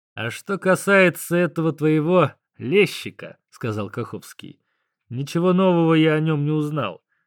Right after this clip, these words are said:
По всему выходит, что двадцать третьего сентября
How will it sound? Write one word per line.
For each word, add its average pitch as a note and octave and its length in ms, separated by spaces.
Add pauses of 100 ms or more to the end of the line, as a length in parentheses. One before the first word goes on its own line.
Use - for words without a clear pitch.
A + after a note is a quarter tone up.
(180)
По D3 100
всему G3 340
выходит, G3 520
что - 200
двадцать F3 440
третьего F#3 380
сентября D#3+ 800